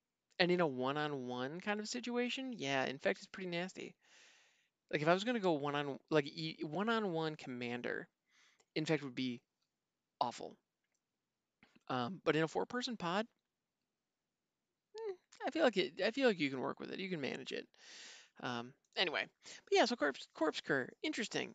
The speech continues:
It's a, it's an interesting creature from, uh, from New Phyrexia. And, uh, yeah, it's all kinds of bad news. This thing is nasty.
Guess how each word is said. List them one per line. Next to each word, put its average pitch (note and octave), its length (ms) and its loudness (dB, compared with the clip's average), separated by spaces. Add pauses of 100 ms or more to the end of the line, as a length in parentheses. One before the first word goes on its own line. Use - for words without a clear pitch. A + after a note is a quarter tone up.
(140)
It's - 140 -4
a, A3+ 180 4
it's G3 100 -4
an G#3 80 -4
interesting A3 280 -2
creature A3 320 -2
from, G3 320 -2
uh, F#3+ 180 4
from F#3+ 160 -4
New G3 140 0
Phyrexia. F#3+ 600 0 (720)
And, E3+ 300 -2
uh, F3 180 2
yeah, G3+ 280 0
it's - 100 -8
all D#3+ 180 -2
kinds F#3+ 200 -2
of E3+ 80 -4
bad F3+ 180 4
news. E3 340 -2 (100)
This D#3 120 -12
thing F3 140 -6
is D#3+ 120 -4
nasty. D3+ 460 -2